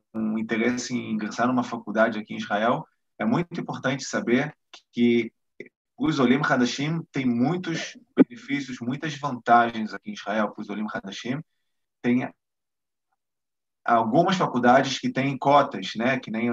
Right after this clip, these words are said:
na minha época tinha cotas em, nas universidades no Brasil, não sei se ainda tem hoje em dia, mas aqui em Israel também. Tem algumas cotas que são,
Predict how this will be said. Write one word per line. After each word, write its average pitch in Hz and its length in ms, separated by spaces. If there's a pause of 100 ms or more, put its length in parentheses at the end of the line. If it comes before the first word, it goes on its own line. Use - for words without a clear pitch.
na 101 100
minha 117 180
época 123 200
tinha 113 220
cotas 120 460 (300)
em, 104 400
nas 101 220
universidades 107 640
no 104 100
Brasil, 139 600 (320)
não - 20
sei 110 140
se 110 120
ainda 110 140
tem 120 120
hoje 120 120
em - 40
dia, 151 160
mas 123 140
aqui 117 140
em 127 40
Israel 131 240
também. 143 280 (480)
Tem 123 140
algumas 127 340
cotas 151 500
que 127 140
são, 127 400